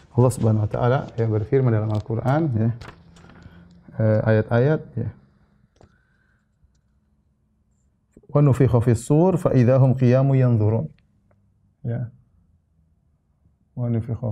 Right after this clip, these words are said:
fis sur." Eh, fa asa-, "Tsumma nufikha fi ukhra." Kemudian kata Allah, "Tsumma fa sa'iqa man fis samawati wa fil ardi illa man syaa Allah. Tsumma nufikha fihi ukhra fa idza hum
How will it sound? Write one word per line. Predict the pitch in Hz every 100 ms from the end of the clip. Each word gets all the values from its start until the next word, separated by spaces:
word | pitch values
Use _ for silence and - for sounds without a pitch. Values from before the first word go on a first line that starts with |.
| -
fis | 120 -
sur." | - 127 139 156 151 _ _ _ _ _ _ _ _ _ _ _ _ _ _ _ _ _ _ _ _ _ _ 120
Eh, | 113 123
fa | - 131
asa-, | 123 120 113 120
"Tsumma | 131 156 139 131
nufikha | 135 - 131 123
fi | - 131
ukhra." | 139 - 180 196 -
Kemudian | 123 120
kata | 113 123
Allah, | 120
"Tsumma | - - 147 123 131 135 - _ _ _ _ _ _ _ _ _ _ _ -
fa | 127
sa'iqa | - 143 127 127
man | 120
fis | 107
samawati | 127 120
wa | 117
fil | 113 123
ardi | 117 127
illa | 120
man | 120 113
syaa | 123
Allah. | 127 131
Tsumma | - 156 127 127 120
nufikha | 147 151 143 120 131 139
fihi | 147 139 113 123 -
ukhra | 156 - 135 165 190 190 - _ _ _ _ _ _ _ _ _ -
fa | 131
idza | 131 123 113 123 123 117
hum | 113 127 127